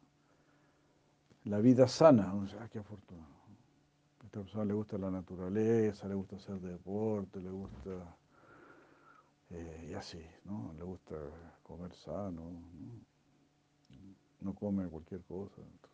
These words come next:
Ah, qué bueno, qué buenas las inclinaciones que tiene, los gustos que tiene. Ah, si a una persona le gusta la marihuana, le gusta el alcohol,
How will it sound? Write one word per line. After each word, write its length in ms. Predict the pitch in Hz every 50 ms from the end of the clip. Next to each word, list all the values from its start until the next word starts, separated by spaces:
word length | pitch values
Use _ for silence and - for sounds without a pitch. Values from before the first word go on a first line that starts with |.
| -
Ah, 100 | - 101 -
qué 80 | - 76
bueno, 280 | 80 98 - 95 - - - - - _ _ _ -
qué 100 | - 95
buenas 260 | 92 107 120 123 117
las 160 | 104 101 101
inclinaciones 680 | - 101 98 101 101 98 98 98 - - 135 123 120 110
que 120 | 107 95
tiene, 200 | - 135 135 123
los 120 | 104 101
gustos 300 | 113 143 135 - - 113
que 120 | - 113 104
tiene. 240 | 117 - - - - - _ _ - - - - - - - - - - - - _ _ _ - 101 98 107 - - - _ _ _ _ - - _ _ _ - _ _ _ _ _ _ _ _ _ -
Ah, 60 | 107 101 98 98 92 95 - - 101 - -
si 100 | - 110
a 40 | 104
una 80 | 101
persona 320 | 98 101 101 - 110 107 104
le 80 | 104
gusta 260 | 104 107 101 - 104 95
la 120 | 95 98
marihuana, 720 | 95 95 95 92 90 87 92 101 107 110 110 110 104 101 98
le 80 | 95
gusta 280 | 98 98 98 98 - 98
el 100 | 87 87
alcohol, 560 | 85 85 - - - 98 101 104 98 - 90